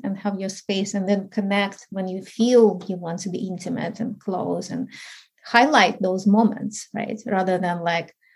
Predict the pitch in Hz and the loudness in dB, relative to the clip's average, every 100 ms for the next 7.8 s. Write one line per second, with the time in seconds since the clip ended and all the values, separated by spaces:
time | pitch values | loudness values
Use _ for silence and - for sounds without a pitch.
0 | _ _ - 214 196 214 - _ - 208 | _ _ 4 4 6 4 2 _ 4 6
1 | 202 190 190 185 185 180 180 185 180 175 | 6 4 0 0 0 -2 -4 -6 -4 -2
2 | 180 - 185 175 151 151 151 165 - - | -2 -4 -4 -4 -6 -6 -8 -8 -6 -4
3 | - 269 202 208 202 185 180 190 190 226 | 2 6 8 8 6 0 0 0 6 8
4 | 226 285 466 494 - - - 220 214 208 | 6 2 4 4 2 0 2 8 10 10
5 | 196 202 208 220 202 - 262 262 247 220 | 6 4 4 4 4 4 4 8 8 6
6 | - 240 220 - 262 277 294 285 226 220 | 4 4 2 4 2 2 -2 2 6 8
7 | 202 196 185 190 185 - 196 | 6 4 0 -4 -6 -4 -4